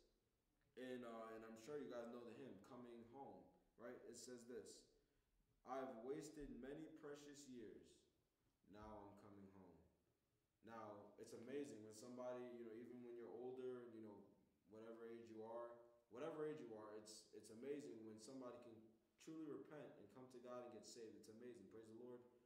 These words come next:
when you do it. But you do not want to spend your life wasting your year. This songwriter, "I've wasted many precious years."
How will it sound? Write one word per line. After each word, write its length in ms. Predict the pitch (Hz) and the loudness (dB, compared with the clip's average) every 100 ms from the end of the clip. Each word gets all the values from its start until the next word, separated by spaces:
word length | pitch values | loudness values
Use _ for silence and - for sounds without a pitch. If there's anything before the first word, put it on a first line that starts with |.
| - | -14
when 160 | 104 107 | -10 -8
you 80 | 104 | -4
do 160 | 110 104 | -2 -2
it. 160 | - - - - _ _ _ _ _ 117 | -2 -6 -16 -20 _ _ _ _ _ -2
But 160 | 110 107 92 131 | 0 -2 -6 -6
you 80 | |
do 160 | 147 139 120 | -2 -2 0
not 320 | 123 - 107 | 0 0 -2
want 240 | 120 123 120 120 | -2 -2 -4 -8
to 40 | 110 107 107 | -8 -8 -8
spend 320 | - 131 139 | -8 -4 -2
your 160 | 131 113 113 | 0 0 0
life 240 | 110 98 95 | -2 -4 -4
wasting 480 | 117 143 139 123 110 | -2 -2 -4 -6 -6
your 80 | 101 | -4
year. 160 | 113 107 123 | -4 -4 -4
This 80 | 123 | -2
songwriter, 560 | 147 151 127 - - - - - | 0 0 0 -2 -6 -8 -14 -14
"I've 160 | 95 101 95 | -8 -8 -4
wasted 400 | 123 131 104 92 101 | -2 -2 -4 -6 -4
many 240 | 135 139 | -4 -4
precious 400 | 139 131 131 - | -6 -6 -8 -8
years." 400 | 120 95 - | -8 -6 -8